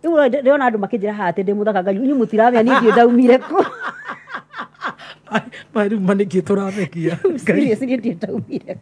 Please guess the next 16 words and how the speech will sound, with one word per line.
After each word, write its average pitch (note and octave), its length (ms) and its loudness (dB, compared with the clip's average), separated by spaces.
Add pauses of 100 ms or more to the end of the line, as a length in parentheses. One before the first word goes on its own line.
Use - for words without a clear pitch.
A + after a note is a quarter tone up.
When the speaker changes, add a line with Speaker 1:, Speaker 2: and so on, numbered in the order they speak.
Speaker 1:
kũ. - 60 -20 (380)
Nĩ, C#4 200 4 (200)
nĩ - 80 0
mũthenya C#4 140 4
ndagĩtaga C4+ 440 2
nginya A#3 240 -4
mata. G3 440 -6 (1000)
Speaker 2:
Ngai. G#3 120 -14 (380)
Speaker 1:
Nĩwona D4 340 4 (720)
kĩndũ B3 280 2 (120)
kĩho. F3+ 400 -2 (1040)
Niĩ E4+ 180 4
ndiarĩ C4+ 280 4
kĩndũ G#3 320 -2
kĩega. E3+ 460 -6
<laughs> - 40 -20